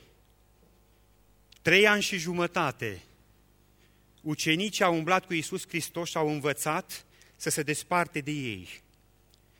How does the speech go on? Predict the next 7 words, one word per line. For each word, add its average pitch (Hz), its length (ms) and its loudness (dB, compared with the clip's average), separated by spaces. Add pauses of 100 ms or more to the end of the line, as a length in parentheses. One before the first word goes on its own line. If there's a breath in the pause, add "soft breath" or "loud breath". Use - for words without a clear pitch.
(260 soft breath)
Au 151 180 0
învățat 151 400 0
să 190 100 0
se 160 180 0
lepede 165 380 -2
de 147 140 -4
sine. 104 500 -8